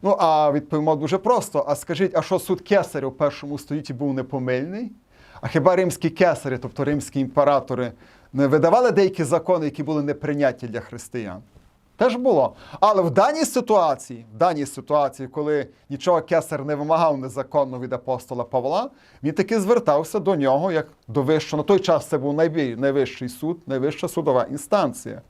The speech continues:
І подібно є сьогодні. В даному випадку звернення до такої інстанції з приводу агресії однієї держави проти іншої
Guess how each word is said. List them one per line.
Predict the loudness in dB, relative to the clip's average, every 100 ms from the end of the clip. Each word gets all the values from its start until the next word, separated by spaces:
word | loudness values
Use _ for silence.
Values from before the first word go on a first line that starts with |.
| _ -20 -12 -2
І | 0
подібно | 2 4 2 2
є | 2 2
сьогодні. | 2 4 4 2 -6 -18 _ _ -2
В |
даному | 2 2 2 -2 -4 -4
випадку | -6 0 0 0 -4
звернення | -6 2 2 2 -2
до | -4 -6
такої | -10 -4 -2 0
інстанції | -2 -2 0 0 -4 -8 -8 -8 -12
з | -16
приводу | 0 0 2 -2 -4 -6 -4
агресії | -2 2 0 0 -6 -10 -10 -16 -10
однієї | -6 -2 0
держави | 0 -2 2 0
проти | 0 -6 -6
іншої | -8 -10 -10 -10 -10